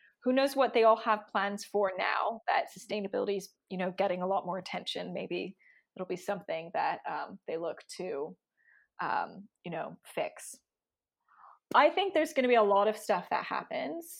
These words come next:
Um, uh, to Nari's point, I, I think that mass consumerism, the way it is now, will look very different. I think people will spend more time, um,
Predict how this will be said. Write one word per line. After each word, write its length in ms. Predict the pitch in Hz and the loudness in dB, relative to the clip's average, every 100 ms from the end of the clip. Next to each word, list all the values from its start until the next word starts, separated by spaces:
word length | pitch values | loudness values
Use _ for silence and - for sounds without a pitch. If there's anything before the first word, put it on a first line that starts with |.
| - | -4
Um, 560 | 220 214 208 202 196 185 - | 0 2 2 0 -2 -8 -2
uh, 140 | 196 185 - | -2 -2 -4
to 140 | 240 | 0
Nari's 380 | 226 214 214 214 - | 2 4 4 0 -4
point, 260 | 214 196 - | -4 -2 2
I, 340 | 208 220 220 - | 4 4 2 4
I 400 | 208 214 214 220 | 6 6 4 2
think 320 | 214 202 196 - - | 0 0 -4 -8 0
that 460 | 175 175 175 165 - | 2 4 4 2 0
mass 640 | 196 202 190 196 - - - - | -2 2 2 0 -4 -18 -20 -10
consumerism, 880 | 214 196 185 - 196 196 208 208 220 | -6 -6 -8 -2 0 2 0 0 0
the 80 | 208 | 2
way 340 | 185 180 175 - | 2 2 2 0
it 40 | |
is 180 | 180 175 | -4 -4
now, 480 | 180 165 170 185 208 | -4 0 2 2 0
will 360 | 196 202 202 190 | 2 2 2 0
look 180 | 139 - | -2 0
very 220 | 202 196 | 0 0
different. 500 | 190 175 202 226 233 _ _ _ - | -2 -4 0 -2 -2 _ _ _ -6
I 60 | 196 | -2
think 240 | 208 196 | -2 -4
people 400 | - 220 208 190 | -4 2 2 2
will 300 | 196 202 208 | 2 4 2
spend 640 | 202 - - 190 233 262 214 | -2 -10 -2 0 0 -4 -4
more 240 | 196 208 | -2 -2
time, 720 | 208 - 196 185 214 262 262 _ _ - | -4 -4 -2 0 -2 -4 -8 _ _ 0
um, 320 | 185 175 | 2 0